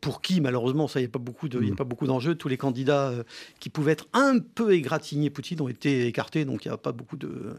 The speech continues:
Speaker 1: pas beaucoup de risques pour lui de ce côté-là.
Speaker 2: L'épouse de, d'Alexei Navalny, dont on va parler dans un instant, euh, Yann, si vous le voulez bien, euh, euh, demande aux Russes d'aller, euh, voter, d'aller dans les bureaux de vote à midi, euh, le jour du vote, et de s'abstenir ou de voter, euh,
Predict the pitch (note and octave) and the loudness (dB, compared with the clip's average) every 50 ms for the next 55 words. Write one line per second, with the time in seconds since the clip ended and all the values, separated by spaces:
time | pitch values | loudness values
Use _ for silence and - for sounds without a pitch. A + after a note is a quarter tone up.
0 | - _ _ _ - E3+ - - C#3 - A2+ G#2 C3 C#3+ A#2 C#3 D#3+ - - - | -16 _ _ _ -14 -12 -10 -8 -8 -8 -4 0 0 2 4 4 2 0 -2 -4
1 | A2 - B2+ B2 D3+ C#3 - - C3+ - - - - F#3 - C3 B2+ A#2+ A#2+ A2+ | -4 -2 -2 -2 -4 -4 -6 -6 -6 -6 -8 -12 -12 -8 -2 2 4 4 4 4
2 | C3+ C3+ C#3+ D3 B2+ A2+ A2 A2+ A2 G#2 G2+ A2 A2 G#2 G#2+ G#2+ G#2+ A2+ A2 A2 | 4 4 4 6 4 4 4 4 2 2 2 2 2 4 4 2 2 0 0 0
3 | A2+ G2+ - B2 A#2 G#2+ G#2+ A2 G#2 A2+ A#2 A#2 C3 D3 A2+ A2 A2 A2 G2+ - | -2 0 2 2 4 4 4 4 4 4 4 4 4 4 4 2 2 0 0 -2
4 | A#2 G#2+ G2 A2 A2+ A2 - A2 A#2+ B2+ A#2 A2 G#2+ G2+ G2+ A2 A2 - - D3+ | -4 -2 -2 -4 -4 -2 -2 -2 -2 -2 -2 0 0 0 0 0 0 -2 -2 -2
5 | D#3 D3+ C3 A2+ A2 G#2 G2+ G2+ G2+ G2 G#2 B2+ D3 D3+ C3+ - G#2+ G#2+ A2+ G#2+ | -2 -2 -2 -2 -4 -4 -6 -6 -6 -6 -4 -2 -2 -2 -2 -2 -2 -2 0 0
6 | A2 A2 A2 A2+ G#2+ B2 C#3+ D3 D3 B2+ A2 A2 G#2+ G2+ - - - - - - | 2 2 2 2 4 4 4 4 2 0 0 -2 -2 -4 -6 -10 -18 -18 -16 -6
7 | - A2+ G#2+ G#2 A#2+ B2+ B2+ B2 C3 B2+ A2+ C3 D#3 D#3+ - - A#2+ G#2+ A2 G#2+ | -4 -2 2 4 6 6 6 6 6 6 6 6 4 4 2 2 0 0 0 2
8 | G#2+ A#2+ B2 B2 C3+ C#3+ C3+ A#2+ G#2 - - D#3+ A#2 A2+ A2 A2+ G#2 G2+ A2 A2+ | 4 4 6 6 8 8 6 6 4 0 -4 -2 0 2 2 2 2 2 2 2
9 | A2 A2 - D3+ F3 F#3+ D3 A2+ A2 A#2 B2+ B2 A#2 A2+ A2 A2 G2+ G2+ A2+ B2+ | 2 2 2 2 2 4 6 6 6 8 6 6 4 2 2 2 2 2 2 2
10 | B2 B2 A#2 A2+ B2+ C3 B2 - A2 G2 A2 A#2+ B2+ A#2 B2 D3 F3 F#3 - - | 2 0 0 0 0 0 2 2 2 4 4 4 4 2 0 -2 -2 -4 -6 -12
11 | - _ - A2+ A#2+ A2+ G#2 A2+ G#2 A2+ A#2 A2 G#2+ G2+ A2+ C3+ D#3 E3 - C#3+ | -18 _ -6 -4 -2 0 0 0 2 2 2 2 2 4 4 4 4 4 2 0
12 | C3 C3+ B2 G#2 G#2 A2 A2 A2+ G#2+ - - A2+ G#2 - - B2+ A2 C#3 D#3 D#3+ | 0 0 -2 -2 -2 0 0 0 0 0 0 -2 -2 -2 -2 0 2 4 4 4
13 | C3+ A2+ G#2 G#2+ G2 G#2+ G#2+ - - D3+ C#3+ - - - - - _ _ - G2 | 2 2 2 2 2 0 0 0 0 -2 -2 -4 -10 -18 -20 -20 _ _ -10 -10